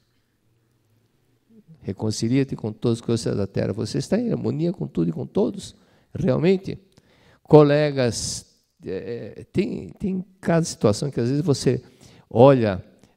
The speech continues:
é, por exemplo, na internet, tá lá, ah, uma definição de colegas. Alguma lá fala que colegas é amigo. Não é nem sempre,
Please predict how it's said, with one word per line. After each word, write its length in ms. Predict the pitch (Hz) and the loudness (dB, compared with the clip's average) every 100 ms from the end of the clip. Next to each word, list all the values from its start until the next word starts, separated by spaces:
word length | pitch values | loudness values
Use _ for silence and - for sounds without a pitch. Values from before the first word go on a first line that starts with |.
| - | -8
é, 600 | 101 101 95 87 - - | -4 -4 -4 -6 -10 -8
por 100 | 104 | -4
exemplo, 260 | 101 107 104 | -4 -2 -2
na 100 | 110 | -2
internet, 640 | 107 113 104 120 123 117 | 0 0 0 0 -2 -4
tá 280 | - 117 113 | -6 0 2
lá, 360 | 110 135 165 - _ _ _ _ _ - | 2 0 -2 -6 _ _ _ _ _ -10
ah, 280 | 110 113 107 | -6 -6 -4
uma 140 | 120 | -4
definição 680 | 113 110 120 110 - 113 113 | -4 -2 -2 -2 -2 -2 -2
de 100 | 113 | -4
colegas. 680 | - 110 101 98 78 92 | 2 2 2 -2 -6 -6
Alguma 340 | 113 120 139 139 | -6 -6 -4 -4
lá 120 | 131 | -4
fala 240 | - 139 | -4 -4
que 140 | 120 - | -4 -6
colegas 520 | 127 113 120 120 120 | -2 0 0 -2 -2
é 40 | 127 | -2
amigo. 460 | 120 104 90 101 | -2 -4 -4 -6
Não 180 | 131 135 | -6 -4
é 40 | |
nem 140 | 139 262 | -2 -4
sempre, 480 | - - 277 - | -2 -2 -2 -6